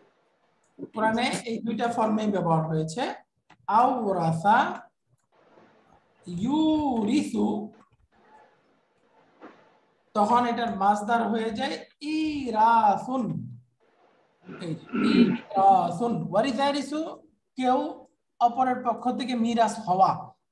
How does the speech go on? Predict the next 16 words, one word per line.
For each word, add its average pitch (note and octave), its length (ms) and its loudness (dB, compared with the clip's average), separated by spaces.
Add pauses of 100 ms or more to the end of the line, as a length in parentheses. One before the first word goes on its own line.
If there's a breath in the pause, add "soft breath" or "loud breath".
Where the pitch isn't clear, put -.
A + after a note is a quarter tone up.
(120)
বা D#3+ 120 0 (420)
উত্তরাধিকার A3+ 560 -2 (100)
হওয়া। D#3 220 0 (140)
আর G3 80 -4 (160)
আওরাসা B3+ 480 2
মানে C#4+ 200 -4
উত্তরাধিকার A#3+ 560 -2 (100)
বানানো, A#3+ 320 4 (880)
আরেকজনকে G#3 560 0
উত্তরাধিকার A3+ 540 -2 (120)
বানানো। D3+ 340 0 (440)
এটা G#3+ 200 -6
সাধারণত F#3+ 420 -2 (180)
মুরিস, G#3+ 500 2 (640 soft breath)
এখান G3 220 0
থেকে F#3+ 160 -4